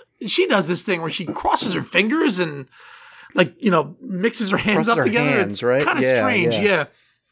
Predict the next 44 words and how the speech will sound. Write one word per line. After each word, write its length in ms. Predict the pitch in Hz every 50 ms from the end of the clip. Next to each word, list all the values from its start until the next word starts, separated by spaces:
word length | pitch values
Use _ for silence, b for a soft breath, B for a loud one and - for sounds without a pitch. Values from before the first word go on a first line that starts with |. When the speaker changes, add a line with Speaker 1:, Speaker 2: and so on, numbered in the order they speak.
| b b b b b b b b
Speaker 1:
But 100 | - 220
apparently 300 | 214 - 262 277 262 233 202
Speaker 2:
Odd 60 | 180
Speaker 1:
they'll 100 | 208 208
kinda 140 | 214 208 208 196
Speaker 2:
choice. 120 | 180 -
Speaker 1:
come 120 | 190 190
up 100 | 190 175
with 100 | 190 190
their 100 | - 170
own 120 | 170 165 165
way 100 | 160 151
to 80 | 147 135
do 140 | 139 - 202
it. 80 | 381 -
Yeah, 220 | - - 359 339
odd 100 | 370 -
choice. 400 | - 247 208 202 233 240 - -
But, 160 | - - 233
I 20 | 240
mean, 160 | 247 240 247
it's, 280 | 254 247 - - -
you 100 | 359 349
know, 120 | 285 190 180
it 40 | 208
was 100 | 240 -
something. 320 | - 170 143 - 165 156 180 - _ _
It 40 | -
was 120 | 165 147
interesting. 360 | 151 147 - - 165 147 156 - _ _ _ _ _ _ _ _ _ _ _ _ _ _ _
Speaker 2:
Yeah, 180 | - 151 113 - B B B B B B B
we 60 | - 285 247
Speaker 1:
So 120 | 233 349
I 20 |
Speaker 2:
remember 20 | 330
Speaker 1:
liked 240 | 277 262 226 - 196
Speaker 2:
it. 40 |
Speaker 1:
her. 160 | 170 156 160 - b b b b b b b b b b b b b b
So 140 | - - 415
it 20 |
was 80 | 381 370
a 40 | 349
good 140 | 370 -
plot. 340 | - 226 240 233 240 - -